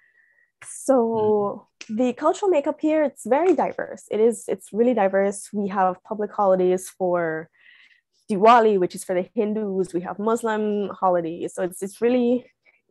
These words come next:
Speaker 1: you know, truly diverse. So we don't really have much, I don't wanna say much education specifically towards, you know, like,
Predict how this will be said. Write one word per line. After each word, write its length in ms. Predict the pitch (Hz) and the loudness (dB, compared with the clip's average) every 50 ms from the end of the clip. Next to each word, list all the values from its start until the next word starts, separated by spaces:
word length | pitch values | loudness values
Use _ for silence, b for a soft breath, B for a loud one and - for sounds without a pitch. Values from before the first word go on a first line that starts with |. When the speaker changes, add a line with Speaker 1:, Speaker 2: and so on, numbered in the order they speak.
| _ - | _ -6
Speaker 1:
you 80 | 208 | -4
know, 140 | 175 - - | -4 -4 -8
truly 280 | 196 - - 262 254 247 | -6 -2 0 2 2 2
diverse. 540 | 208 180 180 180 - 175 - - 196 - | 2 0 0 -2 -4 -6 -6 -6 -8 -6
So 80 | - 214 | -6 -4
we 120 | 214 226 240 | -4 -2 -2
don't 120 | 269 269 | -2 -2
really 140 | 269 277 285 | -4 -4 -6
have 380 | 277 - 254 247 254 254 254 254 | -6 -8 -6 -4 -4 -4 -4 -4
much, 380 | 254 247 254 254 - - - - _ b b b b b b b _ _ _ - | -6 -8 -8 -8 -12 -18 -20 -20 _ b b b b b b b _ _ _ -4
I 60 | 233 | -2
don't 80 | 254 262 | 0 0
wanna 140 | 294 285 269 | 0 0 -2
say 140 | - 277 | -2 0
much 200 | 247 240 240 - - - | 0 0 -2 -4 -4 -2
education 520 | - 202 180 190 180 - 180 185 - 233 233 | -2 0 0 0 0 0 0 0 2 0 0
specifically 600 | - - 208 - - 196 196 196 196 - 220 214 | 0 -2 -6 -4 -4 -4 -4 -2 0 0 0 0
towards, 720 | 208 - 190 185 175 180 180 180 180 180 180 175 - - | 0 -2 0 2 4 4 4 6 4 4 2 0 -4 -8
you 60 | - | -6
know, 80 | 180 180 | -4 -4
like, 140 | 180 180 | -4 -6